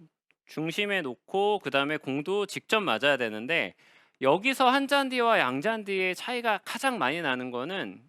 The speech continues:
이 우리가 클럽을 떨어뜨리느냐 밀어주느냐 코킹을 하느냐 안 하느냐의 차이거든요.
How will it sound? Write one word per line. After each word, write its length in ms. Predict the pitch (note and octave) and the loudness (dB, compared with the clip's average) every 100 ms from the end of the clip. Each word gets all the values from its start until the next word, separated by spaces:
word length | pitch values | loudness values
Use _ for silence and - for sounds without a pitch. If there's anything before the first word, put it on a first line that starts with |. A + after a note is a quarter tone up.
| _ | _
이 200 | A#2+ B2 | -10 -6
우리가 420 | B2 B2 D3 D3+ D3 - - _ | -6 -4 2 2 0 -6 -20 _
클럽을 720 | - C#4 C4+ A#3+ A3+ A3+ G#3+ | -2 2 2 2 0 0 -2
떨어뜨리느냐 920 | A#3 C4 C#4 - A#3 G#3+ F#3+ F3 E3+ | 0 0 0 -2 -6 -4 -2 -2 -2
밀어주느냐 840 | C3 C3 G3 D#3 C#3 A2+ G2+ F#2 - | -2 2 2 2 -4 -4 -6 -8 -8
코킹을 380 | B3 - B3 A3 | -8 -4 -2 0
하느냐 400 | C#4 C#4+ C4 A3+ | 2 0 2 4
안 160 | B2+ | 4
하느냐의 420 | D3 F3+ E3 C#3+ B2 | 4 2 0 -2 -2
차이거든요. 600 | D3+ A2+ G2+ G2 C3+ | -2 -4 -6 -8 -10